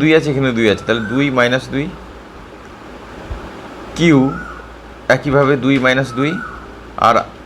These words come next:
আর ফাইভ মাইনাস দুই, এটা হলো। এবার দু নম্বরটা পি তিন মাইনাস দুই, কিউ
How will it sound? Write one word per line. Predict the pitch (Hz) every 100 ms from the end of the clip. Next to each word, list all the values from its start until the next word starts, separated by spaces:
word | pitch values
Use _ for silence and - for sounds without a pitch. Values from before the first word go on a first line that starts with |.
| - - - 143 131
আর | 123 - - - - - - - - - - -
ফাইভ | 127 143 160 - - - - 110
মাইনাস | 120 147 151 98
দুই, | 87 71 - - - - - - -
এটা | 135 117
হলো। | 87 85 - - - - -
এবার | - 107
দু | 143
নম্বরটা | 143 139 139 147 156 175 - - - - - - - - - - -
পি | 156 143 127 170 - - - - - - - - - 1077 1077 - - - - - - - - - - - - - - - - - - - - - - -
তিন | 143 147 156 151 -
মাইনাস | 117 127 135 -
দুই, | 135 175 - - - - - - - - - - - - - - - -
কিউ | 156 151